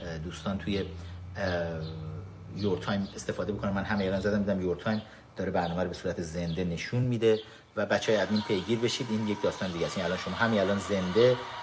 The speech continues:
اه، روی اپلیکیشن شبکهٔ یور تایم، اپلیکیشن چون می‌تونید روی تلفن‌های هوشمند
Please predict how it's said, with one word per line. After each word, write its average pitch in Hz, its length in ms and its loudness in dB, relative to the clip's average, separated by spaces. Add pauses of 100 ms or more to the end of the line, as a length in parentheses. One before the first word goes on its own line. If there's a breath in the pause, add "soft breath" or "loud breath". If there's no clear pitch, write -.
(140)
اه، 92 160 2
روی 110 280 4
اپلیکیشن 120 840 2
شبکهٔ 95 360 0
یور 98 200 2
تایم، 131 320 -2
اپلیکیشن - 440 -6
چون 104 140 -4
می‌تونید 104 240 -4
روی 95 100 -10
تلفن‌های 92 340 -4
هوشمند 90 480 -4